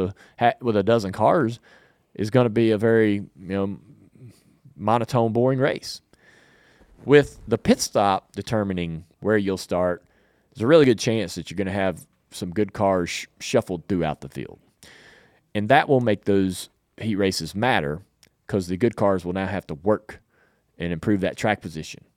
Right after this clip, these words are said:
so that they start the actual All-Star race better. And so, you know, that's a great way, to, I think, to kinda mix the field up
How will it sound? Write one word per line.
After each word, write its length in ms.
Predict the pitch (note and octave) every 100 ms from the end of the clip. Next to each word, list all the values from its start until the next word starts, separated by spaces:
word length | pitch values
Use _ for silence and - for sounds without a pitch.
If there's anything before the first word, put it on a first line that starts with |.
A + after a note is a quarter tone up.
| _ _
so 200 | - F2+
that 120 | E2+
they 120 | F2
start 540 | F2+ - G#2 G2 - - _ _ -
the 160 | -
actual 280 | G#2 F#2+ F2
All-Star 400 | F2 D#3 - D2+
race 320 | C2+ D2+ - - -
better. 460 | F#2 G2+ D2 G1+ _ - - _
And 140 | - A#2
so, 320 | D3+ D3 C3+
you 100 | -
know, 160 | C#3+ A#2
that's 220 | C#3+ D3
a 40 | C#3
great 240 | C#3 A2
way, 180 | A#2 A#2+
to, 60 | G#2+
I 40 |
think, 240 | G#2+ G#2
to 120 | - F2+
kinda 240 | A2 F#2+
mix 260 | F#2 G2+ -
the 60 |
field 280 | - G2 F#2
up 200 | F2+ -